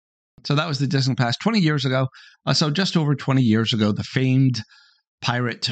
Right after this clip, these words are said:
Rugo Rumblesmith. Now, originally, he was a halfling, because a halfling pirate just made me chuckle a little, but in my human-only system. He is a human now. Anyway, the famed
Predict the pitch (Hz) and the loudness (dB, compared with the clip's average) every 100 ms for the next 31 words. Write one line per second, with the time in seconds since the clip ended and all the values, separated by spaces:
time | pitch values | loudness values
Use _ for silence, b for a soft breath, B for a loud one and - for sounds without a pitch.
0 | - 120 151 143 139 120 147 123 - 90 | 0 2 2 2 0 2 2 0 -2 -4
1 | - 101 120 110 113 139 123 107 98 98 | -6 -4 -2 0 0 0 0 0 0 -4
2 | - - 110 101 98 95 92 - 90 92 | -8 0 2 2 0 0 -2 -2 -4 -2
3 | 85 - 82 71 - _ - - 95 92 | -4 -4 -6 -6 -10 _ -10 -6 -4 -4
4 | - - b b b _ 123 98 101 104 | -4 -6 b b b _ -4 -4 -4 -2
5 | 95 - 92 90 92 - _ - 82 - | -2 -2 -2 -2 -4 -10 _ -6 -4 -4
6 | - 82 82 - 92 - 90 90 82 - | -4 -4 -4 -4 -6 -6 -6 -4 -6 -8
7 | _ 95 82 _ _ - 101 101 90 101 | _ -4 -4 _ _ -8 -6 -4 -4 -4
8 | 98 95 92 90 - - - - - - | -4 -2 0 -2 -4 -6 -4 -4 -4 -6
9 | - - 196 - 170 143 B - 135 120 | -6 -4 -2 -2 -2 -4 B -2 0 0
10 | 107 117 113 95 101 92 90 - _ _ | 0 0 2 2 0 0 -4 -8 _ _
11 | _ _ b b - 143 127 117 160 160 | _ _ b b -4 -2 -2 -4 -4 -2
12 | 147 143 | -2 -4